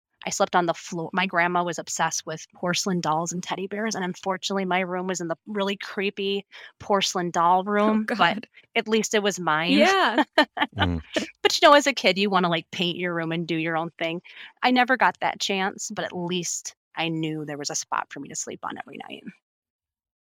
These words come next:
Speaker 2: Oof.
Speaker 3: Okay, so three years you lived with your,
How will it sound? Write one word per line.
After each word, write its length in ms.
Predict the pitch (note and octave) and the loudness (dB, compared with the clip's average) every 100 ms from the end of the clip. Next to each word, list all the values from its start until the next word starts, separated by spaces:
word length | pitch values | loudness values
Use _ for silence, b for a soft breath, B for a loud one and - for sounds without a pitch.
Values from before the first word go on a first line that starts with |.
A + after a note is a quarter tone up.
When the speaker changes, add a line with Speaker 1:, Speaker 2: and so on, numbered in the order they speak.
| _ _ _ _ - | _ _ _ _ -2
Speaker 2:
Oof. 400 | A3+ - - - _ - | 0 -2 -8 -16 _ -8
Speaker 3:
Okay, 320 | - D3 B2 F#2+ | -2 2 4 4
so 220 | C3+ A#2+ | 2 0
three 360 | - D3+ D#3+ | 0 0 2
years 480 | C3 A#2 A2+ G2+ - - | 2 2 2 0 -4 -4
you 120 | G2+ | 0
lived 200 | G2 F#2 | 0 0
with 100 | G2 | -2
your, 140 | F2 | -2